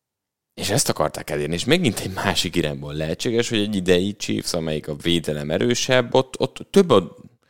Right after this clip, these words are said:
több a buktató, hogy a támadó oldal gyengébb, hisz a támadó oldal nyeri idézőjelben úgy a meccseket az alapszakaszban, hogy pontokat gyárt, azzal tudnak nyerni társai, és így ez nem tud úgy jönni, hogy a védelem ennyivel, ö, domináns, és a támadó egység nem tudja azt mellé hozni.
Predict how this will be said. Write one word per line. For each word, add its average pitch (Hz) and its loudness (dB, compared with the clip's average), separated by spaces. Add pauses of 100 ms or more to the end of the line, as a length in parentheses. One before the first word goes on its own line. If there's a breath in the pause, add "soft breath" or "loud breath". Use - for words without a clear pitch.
(340)
több 110 2
a 90 6
buktató, 80 0
hogy 85 -8
a 80 -2
támadó 76 -2
oldal 73 -2
gyengébb, 73 -6
hisz 80 -12
a - -6
támadó 107 4
oldal 82 4
nyeri 80 2
idézőjelben 78 0
úgy 78 0
a 76 0
meccseket 76 -4
az 67 -6
alapszakaszban, 73 -4
hogy 78 -6
pontokat 95 2
gyárt, 82 4
azzal 82 2
tudnak 78 -6
nyerni 76 -2
társai, 135 -4
és - -4
így 143 -6
ez 165 -2
nem 233 -6
tud - -6
úgy 85 -2
jönni, 78 0
hogy 69 -4
a 73 -4
védelem 73 -4 (400 loud breath)
ennyivel, 73 -4 (380 soft breath)
ö, 76 0
domináns, 76 0
és 73 -6
a 73 -12
támadó 73 -6
egység 78 -6
nem 80 -2
tudja 76 -8
azt - -10
mellé 69 -10
hozni. 92 -4